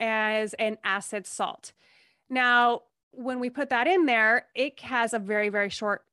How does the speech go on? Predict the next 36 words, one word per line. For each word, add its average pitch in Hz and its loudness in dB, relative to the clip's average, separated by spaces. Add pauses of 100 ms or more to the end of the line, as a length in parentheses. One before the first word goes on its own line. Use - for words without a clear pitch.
shelf - -4
life. - -8 (340)
And 233 -4
so 233 -4
we 220 0
have 208 -2
to - -20
put - -10
preservatives 302 -2
in 175 -6
there. - -10 (340)
That's 233 -2
why 254 2
when 247 -2
we 247 0
ever 254 2
ask 254 0 (340)
a 226 -4
patient 226 -4
a 226 -2
question 220 -4
about, 214 2
"Are 208 2
you, 214 0
you 220 -8
know, 196 -4
what 214 -2
are 214 0
your 208 -2
allergies? 202 -2
Are 214 0
you 202 -4
allergic 196 -6
to 220 -12
food 202 -10
preservatives?" 277 -2